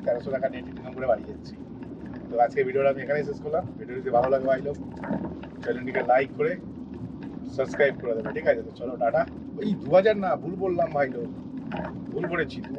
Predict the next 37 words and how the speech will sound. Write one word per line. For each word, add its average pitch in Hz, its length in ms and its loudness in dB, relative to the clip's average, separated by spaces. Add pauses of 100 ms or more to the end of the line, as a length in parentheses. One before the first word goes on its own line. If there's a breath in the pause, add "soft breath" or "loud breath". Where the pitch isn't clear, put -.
হাজার, 151 260 4 (260)
এখানে 147 240 -2
হচ্ছে - 200 -8 (100)
দু 135 140 -6
হাজার 156 240 4
আঠাশ 147 180 -4 (100)
টাকা, 127 220 0
এই - 120 -8
দেখে 135 200 -4
নাও। - 140 -4 (1040)
যদি - 200 0
একটু 151 120 -2 (120)
কেউ 143 180 0
দেখতে 135 220 -6 (100)
চাও, 147 120 2 (100)
পজ 135 220 0
করে 135 180 0
দেখে 120 180 -8
নিতে 113 200 -6
পারো। - 140 -8 (880)
এখানে 147 280 2
মানে 156 120 0 (120)
কোম্পানিকে 151 460 0 (680)
কমিশন 165 420 4 (120)
দেওয়ার 175 360 4
পরে 196 120 0 (100)
দু 185 120 -6
হাজার 190 220 6
আঠাশ 175 240 2
টাকা 175 200 -2
বেঁচে 151 260 -4
আছে। - 180 -6 (840)
লাস্ট 147 220 8
যাত্রী 147 240 2
সাথীতে - 300 -6
একটা 175 180 0
দেড়শো 151 180 0